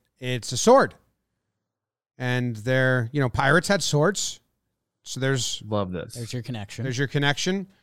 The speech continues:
Speaker 1: Uh, and they're killing people. You know, Choi looks
Speaker 2: Yeah.
Speaker 1: like he got his throat just, like, sliced. I don't
Speaker 3: Yeah.
Speaker 1: know if he would have died from that, but a big gash right on his throat.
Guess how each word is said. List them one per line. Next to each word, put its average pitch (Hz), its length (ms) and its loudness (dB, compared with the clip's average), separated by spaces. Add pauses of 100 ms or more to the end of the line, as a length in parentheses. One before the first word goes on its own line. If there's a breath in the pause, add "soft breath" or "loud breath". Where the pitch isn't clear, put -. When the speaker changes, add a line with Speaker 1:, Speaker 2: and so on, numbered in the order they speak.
(400)
Speaker 1:
Uh, 135 380 4
and 147 80 0
they're 160 80 4
killing 214 320 4
people. 113 360 -2 (100)
You 123 80 -8
know, 139 120 0
Choi 165 480 4
looks 170 160 8
Speaker 2:
Yeah. 196 160 8
Speaker 1:
like 143 80 4
he 175 60 2
got 160 200 4
his 147 280 -2
throat 175 360 2
just, 135 280 -4
like, 131 220 -2
sliced. 123 840 -2
I 123 60 -2
don't 160 100 2
Speaker 3:
Yeah. - 20 2
Speaker 1:
know 190 60 2
if - 80 -4
he 196 80 0
would 190 120 4
have 120 100 -2
died 123 300 0
from 214 200 -2
that, 254 360 -2 (480)
but 151 120 -4
a 147 40 -2
big 143 320 0
gash 156 440 2
right 156 180 0
on 165 100 0
his 127 200 -6 (160)
throat. 131 400 0